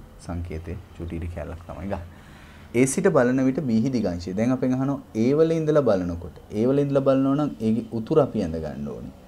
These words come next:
ඒකේ උතුරේ ඉඳලා බලනකොට B පේන දිගංශය. උතුරේ සිට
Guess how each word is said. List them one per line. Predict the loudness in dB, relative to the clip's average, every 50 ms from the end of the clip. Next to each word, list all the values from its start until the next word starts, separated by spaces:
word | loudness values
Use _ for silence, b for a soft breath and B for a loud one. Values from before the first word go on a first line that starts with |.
| -20 -20 -20 -20 -20 -20 -20 -20 -20 -20 -20 -20 -10 -4
ඒකේ | -4 -2 -2 -2 -6 -6 -6
උතුරේ | -4 -2 0 2 2
ඉඳලා | 2 2 0 0 0
බලනකොට | 2 2 2 2 2 2 0 -2 -6 -8 -8 -10 -10 -10 -12 -18 -20 -20 -16 -10 -8 -6 -6 -4 -2
B | 0 0 0 0 -2 -4 -8 -16 -20 -20 -6 -2
පේන | 0 0 2 0 0 0 -2
දිගංශය. | 0 0 0 0 0 -4 -8 -10 -12 -12 -12
උතුරේ | -6 -4 0 2 2 2 2
සිට | 0 0 -2 -2